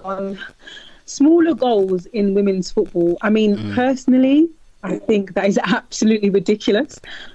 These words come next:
Speaker 1: uh, because my son even plays with those goals, and he's not, he's not even a teenager yet. So I couldn't quite get her standpoint on it, where she was coming from, that women need smaller goals for this, for women's games.
Speaker 2: Yeah, so I, I, I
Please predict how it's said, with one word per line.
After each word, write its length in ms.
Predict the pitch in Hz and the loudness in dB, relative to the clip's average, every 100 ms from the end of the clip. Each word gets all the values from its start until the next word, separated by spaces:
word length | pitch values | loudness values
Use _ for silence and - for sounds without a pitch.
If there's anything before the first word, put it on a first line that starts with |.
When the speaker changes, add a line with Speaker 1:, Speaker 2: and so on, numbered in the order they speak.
| - | -2
Speaker 1:
uh, 340 | 202 190 185 - - - - - 190 | 0 2 0 -4 -14 -20 -20 -10 -6
because 340 | 208 220 190 | -2 -2 0
my 120 | 180 | -4
son 280 | - 202 277 | -2 0 2
even 180 | 214 180 | 2 0
plays 220 | 185 175 | 0 -2
with 80 | 175 | 0
those 180 | 170 165 | 0 0
goals, 220 | 175 170 | 0 2
and 80 | 185 | 0
he's 180 | 190 180 | 0 0
not, 160 | 196 214 | -2 0
he's 160 | 208 | 0
not 100 | 220 | 0
even 140 | 208 208 | 0 0
a 40 | |
teenager 400 | 269 311 208 190 | 2 2 2 2
yet. 260 | 185 185 - | 2 0 -2
So 360 | 208 196 185 - - - - | 0 2 0 -4 -16 -12 -8
I 80 | |
couldn't 320 | 202 311 269 - | 0 0 0 -2
quite 300 | 254 202 - | -4 -4 -4
get 180 | 233 190 | -4 -2
her 140 | 214 | -6
standpoint 540 | - 226 214 202 190 | -2 -2 -2 -2 -4
on 80 | 185 | -2
it, 80 | 185 | 0
where 120 | 196 | -2
she 100 | 196 | -2
was 80 | 190 | -4
coming 280 | 208 208 185 | -2 0 0
from, 280 | 185 175 175 | 0 0 0
that 200 | 165 196 | -2 -2
women 360 | 190 180 175 | 0 0 0
need 200 | 180 175 - | 0 0 -2
smaller 360 | - 190 180 | -2 2 2
goals 240 | 175 180 170 | 2 0 0
for 120 | 190 | 0
this, 320 | 180 175 - - - - - - - | 0 -2 -8 -20 -20 -20 -20 -20 -20
for 200 | - 190 | -4 0
women's 260 | 196 185 170 | 2 0 0
games. 420 | 196 190 165 - - | 0 0 0 -6 -10
Speaker 2:
Yeah, 540 | - 135 156 143 127 113 | -8 -2 0 2 2 0
so 340 | - 127 127 | 0 0 0
I, 380 | 131 143 147 131 - - - | 0 2 0 -2 -6 -14 -6
I, 160 | 131 143 135 | -2 -2 -2
I 180 | 135 | -2